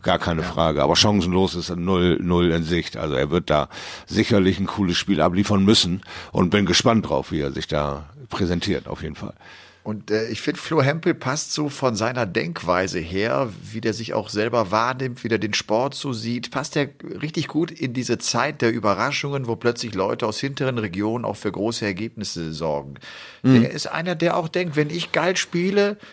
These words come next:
Speaker 2: dann kann ich den auch schlagen." Also das ist für den nicht, der reist nicht an,
Speaker 1: Mhm.
Speaker 2: äh, um, äh, um, um zu verlieren oder um ein gutes Match zu spielen.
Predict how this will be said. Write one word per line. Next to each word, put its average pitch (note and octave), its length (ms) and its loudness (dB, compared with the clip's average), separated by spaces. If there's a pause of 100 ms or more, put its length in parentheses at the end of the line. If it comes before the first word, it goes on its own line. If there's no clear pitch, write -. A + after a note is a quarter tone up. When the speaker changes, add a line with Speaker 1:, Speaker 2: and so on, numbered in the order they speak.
Speaker 2:
dann E3 160 0
kann F#3 160 0
ich F#3+ 100 0
den G3 160 2
auch F3+ 120 -2
schlagen." E3+ 480 2
Also A2 160 4
das A#2+ 120 4
ist D#3+ 140 0
für D#3 160 0
den E3+ 320 2
nicht, F3 220 -2
der C#3+ 140 6
reist E3+ 300 2
nicht E3 200 0
an, B3+ 280 0 (420)
Speaker 1:
Mhm. A2+ 100 2
Speaker 2:
äh, E3 240 8
um, D#3+ 680 2
äh, D3+ 560 4
um, D3+ 300 -2
um C#3+ 100 -4
zu D#3 120 -2
verlieren D3+ 480 4
oder C3+ 160 8
um C#3 80 2
ein C3 60 -2
gutes D3+ 280 0
Match E3 240 0
zu A#2+ 140 0
spielen. D#2+ 320 -2